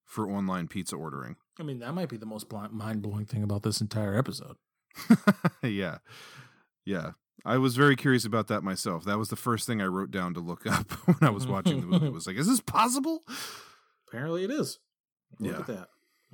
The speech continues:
Speaker 2: All right.
Speaker 1: But yeah, the technology in this one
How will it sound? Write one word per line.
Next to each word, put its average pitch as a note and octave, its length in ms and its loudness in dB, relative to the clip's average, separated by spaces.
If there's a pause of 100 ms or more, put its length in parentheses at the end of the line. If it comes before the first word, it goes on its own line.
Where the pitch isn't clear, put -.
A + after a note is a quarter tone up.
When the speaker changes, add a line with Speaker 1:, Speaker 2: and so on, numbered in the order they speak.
Speaker 2:
All D#3+ 100 -6
right. F#3+ 240 -4 (720)
Speaker 1:
But A3 80 0
yeah, A#3+ 100 4
the G#3 120 -2
technology A3 720 2
in F#3 120 6
this D#3+ 220 2
one C#3+ 480 2